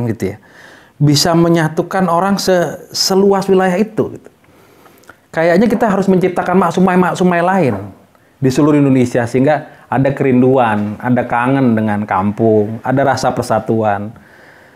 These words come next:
Ya, kalau di, apa, di Instagram, ya, orang disatukan sama tokoh namanya misalnya, eh, Nyonya E, gitu, ya, yang menyatukan para pria di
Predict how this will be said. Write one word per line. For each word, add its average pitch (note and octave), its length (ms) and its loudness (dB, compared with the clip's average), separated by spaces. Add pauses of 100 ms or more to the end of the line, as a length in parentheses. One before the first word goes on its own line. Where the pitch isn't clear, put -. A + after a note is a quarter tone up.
(100)
Ya, C3+ 240 0
kalau C#3 560 2
di, C3 480 4
apa, C3 320 0
di C3+ 160 2
Instagram, B2+ 800 0 (160)
ya, A2+ 400 0
orang C3 240 0
disatukan B2 560 -2
sama A2+ 560 -2 (160)
tokoh A#2+ 320 -2
namanya A2 640 0
misalnya, A2 880 -2 (1040)
eh, G#2 440 -2 (440)
Nyonya A#2 480 -2
E, A#2+ 320 -2
gitu, - 240 -12
ya, - 80 -16 (640)
yang F#2 320 -10
menyatukan A#2 960 -2
para A2+ 240 0
pria A#2+ 320 2
di G2+ 320 -2